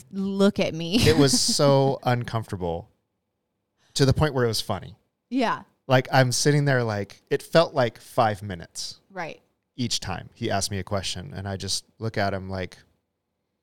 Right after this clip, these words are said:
Speaker 2: <laughs> oh, he, he must have thought I was, like, slow or
Speaker 1: <laughs>
Speaker 2: something. <laughs>
Speaker 1: Yeah, no.
Speaker 2: Or on drugs.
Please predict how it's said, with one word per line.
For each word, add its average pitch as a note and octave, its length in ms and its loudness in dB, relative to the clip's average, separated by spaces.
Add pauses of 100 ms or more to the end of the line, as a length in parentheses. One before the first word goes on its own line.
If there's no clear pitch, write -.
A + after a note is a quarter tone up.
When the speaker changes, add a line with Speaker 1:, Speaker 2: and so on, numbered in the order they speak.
(260)
Speaker 2:
<laughs> - 100 -18 (1300)
oh, - 220 -2
he, - 160 -2
he E3 160 -2
must E3+ 220 -4
have D#3+ 100 -2
thought D3 280 -2
I E3 40 2
was, C3+ 220 2
like, C3 200 2 (140)
slow C#3 380 2
or D3 100 6
Speaker 1:
<laughs> - 180 0
Speaker 2:
something. A3 540 4
<laughs> - 40 -8 (160)
Speaker 1:
Yeah, G#4 480 2
no. F#4+ 240 4
Speaker 2:
Or E3 40 10
on D3+ 140 6
drugs. C3 420 6